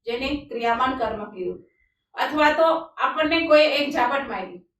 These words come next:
અને સામે તુરંત આપણે એને બીજી ઝાપટ લગાવી દીધી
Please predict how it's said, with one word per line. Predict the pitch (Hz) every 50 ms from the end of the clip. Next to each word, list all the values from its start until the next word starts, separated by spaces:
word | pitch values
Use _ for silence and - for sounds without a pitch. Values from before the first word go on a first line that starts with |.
| _ _ _ _ _
અને | - 254 311 320 311
સામે | - 339 - 302 302 302 302
તુરંત | - 330 339 349 349 339 294
આપણે | 277 277 285 277
એને | 269 277 269 262
બીજી | 262 254 277 -
ઝાપટ | 233 247 240 240 269 269 - 233
લગાવી | 233 233 233 247 269 269 220
દીધી | 226 214 196 202 190 185 - - _